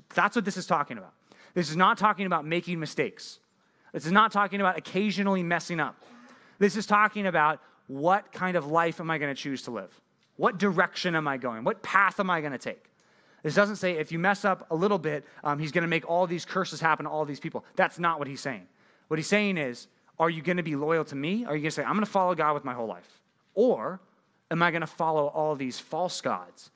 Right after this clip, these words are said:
that, that are in the land? It says in verse fifteen, "If you don't obey God, these curses shall come upon you."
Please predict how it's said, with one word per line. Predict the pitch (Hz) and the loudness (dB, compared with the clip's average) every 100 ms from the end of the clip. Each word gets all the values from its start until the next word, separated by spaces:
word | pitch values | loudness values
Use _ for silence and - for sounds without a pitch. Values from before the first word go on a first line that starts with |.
| _ _ | _ _
that, | 139 127 135 - | -6 -2 -4 -4
that | 139 135 | -4 -2
are | 143 | -2
in | 143 | -4
the | 127 | -4
land? | 117 110 90 _ _ _ _ | -4 -6 -12 _ _ _ _
It | |
says | 127 113 | -14 -8
in | |
verse | 117 151 | -6 -6
fifteen, | 147 - 156 101 _ _ _ _ _ _ _ _ _ _ _ - - _ _ _ _ _ | -8 -8 -8 -8 _ _ _ _ _ _ _ _ _ _ _ -20 -20 _ _ _ _ _
"If | _ | _
you | 131 | -4
don't | 165 | -2
obey | 147 123 | -2 -4
God, | 113 107 101 - _ _ _ _ _ - | -6 -6 -6 -10 _ _ _ _ _ -20
these | - | -10
curses | - 170 131 | -4 -4 -4
shall | 139 | -6
come | - 127 | -6 -8
upon | 110 110 | -6 -8
you." | 101 | -10